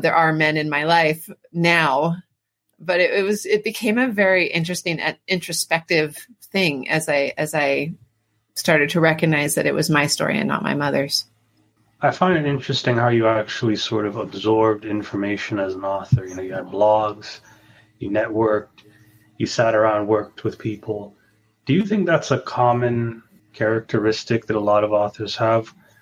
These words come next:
Speaker 2: Does that quality make you stand out amongst authors in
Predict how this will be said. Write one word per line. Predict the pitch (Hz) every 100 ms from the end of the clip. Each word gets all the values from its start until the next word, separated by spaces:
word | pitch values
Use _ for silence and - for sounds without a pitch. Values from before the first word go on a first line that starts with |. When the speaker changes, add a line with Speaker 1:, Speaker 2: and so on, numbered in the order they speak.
| _ -
Speaker 2:
Does | 104
that | 123 120
quality | - 135 131 131 123
make | 117 113 -
you | 117
stand | - - 117 113
out | 110
amongst | 110 110 107 104
authors | 104 101 101 120 110 107
in | 104 98 95